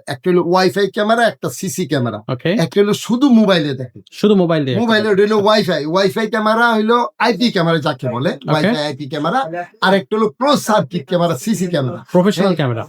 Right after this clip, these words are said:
Speaker 1: তো প্রফেশনাল যেটা বাসা, বাড়ি, অফিসে দশটা, বিশটা, তিরিশটা ক্যামেরা ইউজ করেন,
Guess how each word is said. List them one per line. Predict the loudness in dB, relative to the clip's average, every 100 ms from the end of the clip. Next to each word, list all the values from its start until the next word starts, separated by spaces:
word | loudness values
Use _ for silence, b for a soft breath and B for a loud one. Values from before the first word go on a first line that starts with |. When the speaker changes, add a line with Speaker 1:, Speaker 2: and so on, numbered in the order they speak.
| -10
Speaker 1:
তো | -8
প্রফেশনাল | 0 2 2 2 0 0
যেটা | 0 0 0
বাসা, | 0 -2 0 0
বাড়ি, | 2 2 2
অফিসে | 0 0 -2
দশটা, | 0 -2 0 -2 0
বিশটা, | -2 -2 -4
তিরিশটা | -2 -4 -2
ক্যামেরা | -2 0 0
ইউজ | 0 -2
করেন, | 0 0